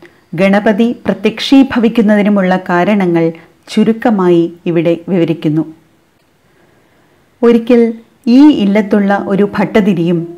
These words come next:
അദ്ദേഹത്തിൻ്റെ സ്നേഹിതനായ വേറെ ഒരു നമ്പൂരിയും കൂടി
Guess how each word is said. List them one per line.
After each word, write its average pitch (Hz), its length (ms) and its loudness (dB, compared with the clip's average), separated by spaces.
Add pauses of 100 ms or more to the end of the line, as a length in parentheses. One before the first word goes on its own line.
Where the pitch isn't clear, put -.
(360)
അദ്ദേഹത്തിൻ്റെ 220 680 2 (100)
സ്നേഹിതനായ 202 1000 0 (260)
വേറെ 233 460 2
ഒരു 214 200 0
നമ്പൂരിയും 202 680 0
കൂടി 170 400 -2